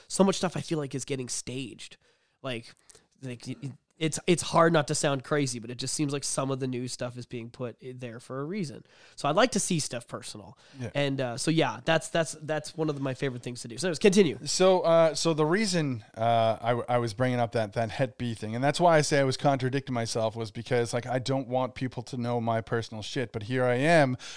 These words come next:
Speaker 2: revealing my personal shit in regards to this. So when it comes down to, uh, the,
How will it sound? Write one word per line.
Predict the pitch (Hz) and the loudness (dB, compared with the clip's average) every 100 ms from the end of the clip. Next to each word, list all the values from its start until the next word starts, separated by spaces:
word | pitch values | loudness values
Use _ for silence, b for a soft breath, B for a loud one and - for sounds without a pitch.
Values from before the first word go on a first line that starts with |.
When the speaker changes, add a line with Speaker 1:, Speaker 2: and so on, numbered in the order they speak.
| B | B
Speaker 2:
revealing | 131 127 131 131 131 120 _ _ _ | -2 0 2 2 0 -4 _ _ _
my | 160 123 120 | -4 0 0
personal | - 123 - 117 | -2 -6 -6 -6
shit | - 160 - | -4 -2 -4
in | 117 | -6
regards | 117 123 160 147 | -2 4 4 4
to | - | -4
this. | 95 80 - - b b b | -12 -12 -14 -16 b b b
So | - 143 139 131 | 0 4 4 0
when | - 139 151 | -8 -2 -2
it | |
comes | - 175 185 | 0 -2 -2
down | 147 147 143 | 0 2 2
to, | 127 135 127 123 117 | 0 -2 -2 -2 -4
uh, | 123 120 117 | 0 2 2
the, | 113 120 | 2 -4